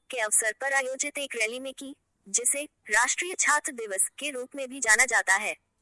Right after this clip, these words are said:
समाचार एजेंसी शिन्हुआ के अनुसार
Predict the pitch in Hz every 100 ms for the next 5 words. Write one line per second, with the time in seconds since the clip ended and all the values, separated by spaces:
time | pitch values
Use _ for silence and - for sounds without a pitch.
0 | _ _ _ _ _ _ _ _ _ _
1 | _ _ - - 294 330 359 339 320 285
2 | 240 247 262 339 - 254 214 254 285 285
3 | 208 202 220 196